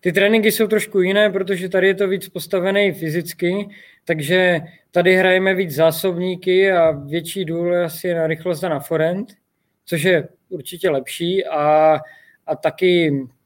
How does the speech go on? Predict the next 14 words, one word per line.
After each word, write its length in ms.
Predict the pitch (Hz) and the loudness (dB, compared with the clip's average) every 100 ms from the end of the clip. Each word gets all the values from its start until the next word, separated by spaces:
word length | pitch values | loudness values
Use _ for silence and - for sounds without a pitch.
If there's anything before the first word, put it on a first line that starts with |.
| _ _ _ - | _ _ _ -4
i 80 | 175 | 2
ten 180 | 214 202 | 2 2
přístup, 480 | - 208 208 180 | 0 0 2 0
že 160 | 151 180 | 2 2
tady 200 | 185 185 | 4 6
je 140 | 196 | 6
v 60 | 185 | 4
podstatě, 800 | - - - 202 214 208 185 147 - _ _ _ _ _ | -4 -6 -2 0 4 4 4 -2 -14 _ _ _ _ _
v 60 | _ | _
Česku 300 | - 180 185 | -4 -2 -4
to 120 | 196 | -2
bylo 220 | 185 202 | 2 4
takové, 600 | 202 202 208 185 196 196 | 4 0 0 2 4 4
že 500 | 180 190 196 196 180 | 2 2 4 2 0